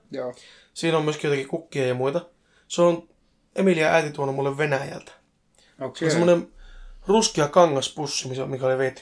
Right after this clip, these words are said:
Speaker 2: kiinni, ja siellä,
Speaker 1: Joo.
Speaker 2: siellä seassa oli sokeri, sokeri, sokerista tehtyjä jotakin eläimiä ja muuta. Se on aivan uskomattoman hyvä. Mulla on sitä vieläkin pikkusen, mä oon säästellyt sitä.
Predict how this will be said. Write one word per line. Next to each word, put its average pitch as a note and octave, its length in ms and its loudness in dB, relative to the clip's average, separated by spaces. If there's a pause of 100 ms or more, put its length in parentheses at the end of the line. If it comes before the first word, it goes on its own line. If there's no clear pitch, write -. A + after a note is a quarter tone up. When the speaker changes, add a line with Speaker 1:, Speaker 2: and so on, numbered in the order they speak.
Speaker 2:
kiinni, B2+ 320 -6
ja A#2+ 80 -6
siellä, B2+ 340 -4 (380)
Speaker 1:
Joo. A#2 220 -6
Speaker 2:
siellä D#3+ 180 -2
seassa E3 300 4
oli D3 80 0
sokeri, C#3+ 480 0
sokeri, E3+ 400 2 (380)
sokerista D#3+ 440 0
tehtyjä C3+ 340 -8
jotakin C3+ 240 -8
eläimiä C3+ 460 -6
ja C#3 80 -8
muuta. C#3+ 340 -8 (1400)
Se - 140 -6
on G3 60 2
aivan F3 160 6
uskomattoman C3+ 460 -6
hyvä. C#3 80 -4
Mulla E3+ 120 -4
on F3 40 -2
sitä F3 160 0
vieläkin D#3 280 0
pikkusen, - 340 -12
mä B2 40 -8
oon B2+ 60 -8
säästellyt C3 400 -6
sitä. - 220 -8